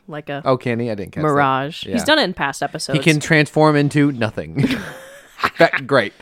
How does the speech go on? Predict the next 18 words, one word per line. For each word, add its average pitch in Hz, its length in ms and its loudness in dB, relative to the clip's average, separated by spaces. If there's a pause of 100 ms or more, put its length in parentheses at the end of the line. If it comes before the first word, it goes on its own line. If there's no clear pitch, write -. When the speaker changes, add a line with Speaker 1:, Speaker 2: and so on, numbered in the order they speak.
(160)
Speaker 2:
And 151 160 4
then 151 160 6 (140)
stomp - 540 2
around, 135 380 4
and 120 60 -2
you 117 60 0
can 127 140 -4
still 143 220 4
see 160 200 4
his 147 180 0
footsteps. 131 640 -2
Speaker 1:
They 247 120 6
gotta 311 280 6
show 330 220 6
you 311 160 6
where 294 220 6
he 285 180 0
is. 220 540 0